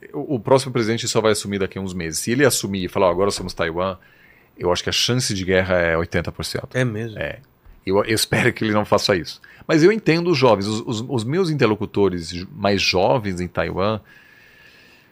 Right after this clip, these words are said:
Speaker 1: eu, assim, não tem, a reunificação do jeito que a China continental imagina, não tem a menor condição. Não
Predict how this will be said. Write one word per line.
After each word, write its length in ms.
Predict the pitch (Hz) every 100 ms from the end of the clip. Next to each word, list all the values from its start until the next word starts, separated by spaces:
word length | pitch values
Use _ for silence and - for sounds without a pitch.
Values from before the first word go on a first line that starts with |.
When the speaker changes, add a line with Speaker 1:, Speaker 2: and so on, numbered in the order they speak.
| _ -
Speaker 1:
eu, 360 | - 403 403 392
assim, 680 | - - 143 120 98 87 - _ _ _ _ _ _ -
não 120 | 147
tem, 320 | - 208 - _ _ -
a 100 | 180
reunificação 1080 | 226 170 151 117 - 87 - 101 104 92 - _ _ _ _ _ _ -
do 140 | 101
jeito 260 | 90 104 -
que 320 | 104 95 90 95
a 60 |
China 260 | - - 95
continental 720 | 92 87 82 - 80 78 -
imagina, 600 | 104 90 80 85 104 104 - _ _ -
não 140 | 143
tem 200 | - 240
a 40 | 262
menor 360 | 240 135 175
condição. 460 | 220 202 - 90 82 104 -
Não 100 | -